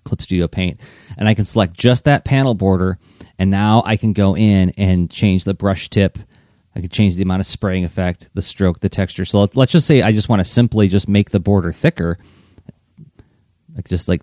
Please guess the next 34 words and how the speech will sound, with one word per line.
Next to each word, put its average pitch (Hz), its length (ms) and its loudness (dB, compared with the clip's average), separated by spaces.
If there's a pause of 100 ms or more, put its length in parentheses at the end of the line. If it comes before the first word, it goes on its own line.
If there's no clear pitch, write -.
(120)
tap - 280 -6
this 101 220 0
a - 300 -10
number 92 340 -2
of 90 60 -2
times, 95 540 -2 (1080)
and 95 100 -2
now 90 120 0
this 87 140 -6
border 87 300 -6
is - 120 -10
thicker, 90 460 -6 (540)
right? 90 240 -2 (160)
And 113 180 6
then 107 120 8
because 123 280 4
it's 107 100 0
a 110 40 4
vector, 101 640 0 (140)
uh, 95 240 2
border, 95 400 0
I 98 80 0
can 104 100 -2
even, 95 340 2 (920)
you 101 80 -6
know, 87 180 -6 (280)
change 104 360 -2
the, 90 460 0 (1400)
well, 104 140 -6
with 101 220 -4
this - 340 -4
tool, 113 200 2
I 92 100 2
can 90 280 -4